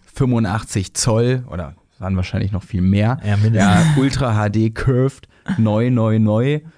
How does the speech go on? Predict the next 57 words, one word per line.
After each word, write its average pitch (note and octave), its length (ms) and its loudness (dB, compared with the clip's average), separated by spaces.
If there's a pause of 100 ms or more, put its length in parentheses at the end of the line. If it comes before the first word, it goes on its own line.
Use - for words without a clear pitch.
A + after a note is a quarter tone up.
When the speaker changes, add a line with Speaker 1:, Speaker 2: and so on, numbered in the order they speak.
(140)
Speaker 1:
Ähm, A2 240 -2
irgendwas B2 440 -2
und A#2 80 -2
der A2+ 80 -2
stand C3+ 200 -4
da C#3 60 -4
einfach B2+ 240 -6
vor - 160 -6
der G2 140 0
Tür, E3+ 180 -4
so D3 60 -2
ein C3 100 0
bisschen, B2 300 -2
äh, F#2+ 180 -2
schräg - 300 -10
angelehnt. D3+ 420 -2 (300)
Da A2 160 0
hatte A#2+ 160 0
ich A2+ 80 -6
ähnliche B2 340 0
Gedanken G#2 400 0
wie G2+ 80 2
du. C#3+ 320 0 (320)
Ähm, A2+ 400 0 (220)
das G#2+ 120 0
ist C3 60 -4
so D3 80 -2
ein C3 60 0
bisschen C#3 240 -2
zweigeteilt. A2 580 -2
Also G#2+ 180 -2
prinzipiell D3 760 -2 (600)
ist A#2+ 220 -4
es - 300 -6 (160)
egal, G2 640 0
auf F#2+ 160 -6
welche G2 260 -2
Art E2+ 200 -4
und G#2+ 120 0
Weise F#2+ 300 -2
die G2+ 260 -6
dir F#2+ 200 -2
das F#2+ 180 -2
zustellen. - 540 -4
Die F#2 100 -8
können A2 200 0
dir G#2+ 60 0
das G2+ 200 -4
auch G#2+ 100 -8
durchs G2 240 -4
Küchenfenster C#3+ 560 -2
reinschmeißen, B2 560 -4
wenn A#2 120 -2
du A2+ 40 0
im A2 80 0
Erdgeschoss A2+ 520 -6
wohnst. A2 340 -4